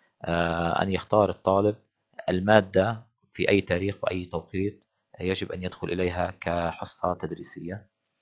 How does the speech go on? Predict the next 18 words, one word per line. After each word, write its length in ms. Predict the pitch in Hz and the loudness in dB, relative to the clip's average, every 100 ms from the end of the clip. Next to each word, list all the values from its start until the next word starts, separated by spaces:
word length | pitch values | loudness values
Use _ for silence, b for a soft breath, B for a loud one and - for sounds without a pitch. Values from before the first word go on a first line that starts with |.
| b b b - | b b b -6
آه، 320 | 85 85 85 | 0 0 0
هذا 280 | 92 117 95 | 2 4 4
بشكل 400 | 87 - - 92 | -2 -8 -10 -8
عام، 420 | 82 85 92 101 - | -2 0 0 -4 -6
آه، 800 | 85 82 82 82 82 82 82 - | -6 -4 -4 -6 -6 -8 -8 0
البرنامج. 640 | 104 95 90 87 87 95 - _ _ _ | 0 2 -2 -6 -8 -12 -20 _ _ _
برنامج 440 | - 95 101 87 98 | -6 2 2 2 0
ليس، 200 | 104 - | 0 0
ليس 440 | - 92 101 - | -4 0 0 -2
بالأمر 720 | 92 85 82 80 87 - 90 - | -6 -2 -2 -2 -2 0 -2 -4
الصعب، 460 | - - 90 101 - _ b b _ - | -8 0 2 2 -2 _ b b _ -4
آه، 300 | 85 85 82 | -2 0 2
بل 360 | 87 104 90 82 | 6 6 6 -4
يحتاج 400 | 85 - 98 95 | -4 0 -2 2
بعض 260 | 113 104 | 2 2
ال-، 540 | 92 85 82 80 78 - | 0 -2 -10 -12 -16 -8
بعض 160 | 87 90 | -4 -4
هيك 180 | - - | -6 -16